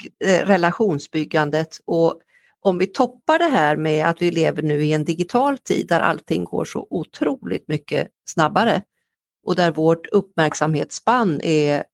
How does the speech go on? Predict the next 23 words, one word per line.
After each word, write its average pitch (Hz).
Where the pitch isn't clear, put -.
kortare 151
än 143
en 147
guldfisks, -
så, 185
så -
blir 254
ju 220
det 214
här 175
så 175
viktigt 254
att 170
vi 185
hittar 175
våra 170
lägen 160
där 151
vi 156
verkligen 156
har 254
en 247
närvaro, -